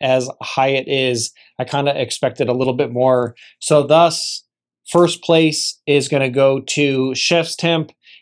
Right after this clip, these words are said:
Not only does it give the multiple probe lanes, so whether we're doing a small steak, we can kinda switch it up, or whether we're doing a large brisket.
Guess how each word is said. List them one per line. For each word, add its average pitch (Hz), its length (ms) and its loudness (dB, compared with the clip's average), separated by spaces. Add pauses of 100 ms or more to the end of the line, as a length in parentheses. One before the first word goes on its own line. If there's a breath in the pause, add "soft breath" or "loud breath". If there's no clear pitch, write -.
Not 151 180 4
only 147 260 2
does 135 300 0
it 131 180 0
give 135 300 0
the 131 80 -4
multiple 139 560 0
probe 180 380 2
lanes, 165 360 2
so 147 160 2
whether 139 280 2
we're 139 80 -2
doing 147 200 2
a 135 60 -4
small 151 300 2
steak, 147 420 2
we 135 140 -6
can 127 200 -6
kinda 131 220 -6
switch 151 320 -2
it 139 80 0
up, 139 180 0
or 135 200 -2
whether 135 260 0
we're 131 140 -2
doing 131 200 -2
a 123 60 -2
large 127 340 0
brisket. 131 600 -2